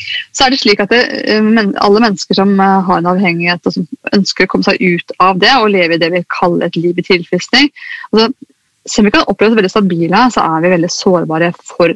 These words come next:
stress. Det er en av de tingene vi faktisk må ha kontinuerlig fokus på. Og også den pust, da, som er jo selvfølgelig en del av det hele, vet vi sånn helt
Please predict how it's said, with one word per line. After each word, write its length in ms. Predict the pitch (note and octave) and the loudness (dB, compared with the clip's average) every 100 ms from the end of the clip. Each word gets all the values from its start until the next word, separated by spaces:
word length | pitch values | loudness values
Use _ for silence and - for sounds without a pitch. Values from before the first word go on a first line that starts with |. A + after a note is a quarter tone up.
| - | -4
stress. 720 | - - - - - - - _ - - _ | -14 -4 -4 -4 -8 -14 -20 _ -20 -20 _
Det 120 | A3 | 2
er 180 | B3 - | 2 2
en 80 | F#3 | 0
av 60 | F#3 | 0
de 80 | |
tingene 320 | A3 G3 E3+ F3+ | 0 0 -2 -2
vi 60 | |
faktisk 260 | - F3 - | -2 -2 0
må 120 | F#3 - | -2 -2
ha 300 | F3 D#3+ E3+ - | 0 2 0 -2
kontinuerlig 480 | - E3 F#3 E3+ F3 | -4 0 2 2 -2
fokus 400 | - E3 - F3+ | -4 -6 -4 -6
på. 220 | - A#3 G4 - - - - _ - | -2 2 2 0 -16 -20 -20 _ 0
Og 220 | B3+ - | 0 0
også 160 | - C4 - | -2 0 2
den 140 | B3 - - | 0 0 -4
pust, 460 | - E4 - - - | -2 0 -2 -6 -2
da, 80 | |
som 160 | E4 B3 | 0 2
er 160 | F3 F#3+ | 2 2
jo 80 | |
selvfølgelig 360 | A#3+ A3 F3 E3+ | 0 0 0 0
en 80 | F3+ | 0
del 160 | E3+ E3 | 0 0
av 80 | E3 | 0
det 80 | F3 | 2
hele, 360 | F#3 F3 E3 A3 E4 - - - | 2 2 2 2 0 -6 -20 -4
vet 460 | - F#3 G3 F3+ F3 | -2 2 2 2 0
vi 80 | B3 | 0
sånn 100 | C4 B3+ - - - - - | 0 0 -6 -14 -12 -8 0
helt 420 | G3 G3 G3+ - | 2 2 0 -6